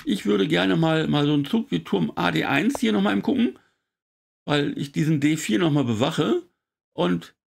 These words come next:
wenn jetzt Dame B sechs käme, nur als Idee,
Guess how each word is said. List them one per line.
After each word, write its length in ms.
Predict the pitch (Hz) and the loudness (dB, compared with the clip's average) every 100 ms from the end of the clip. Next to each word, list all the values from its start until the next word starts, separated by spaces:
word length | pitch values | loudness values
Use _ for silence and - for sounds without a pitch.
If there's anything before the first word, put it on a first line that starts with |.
| _ | _
wenn 180 | 131 135 | 0 2
jetzt 360 | 180 - - _ | 0 -2 -14 _
Dame 300 | - 160 160 | 0 0 0
B 260 | - 131 123 | 0 -2 0
sechs 380 | 143 - - - | -2 -4 -8 -4
käme, 380 | 147 139 190 226 | -2 0 2 2
nur 180 | 151 | 0
als 160 | - - | -2 -4
Idee, 460 | - 113 120 370 | -6 -2 0 0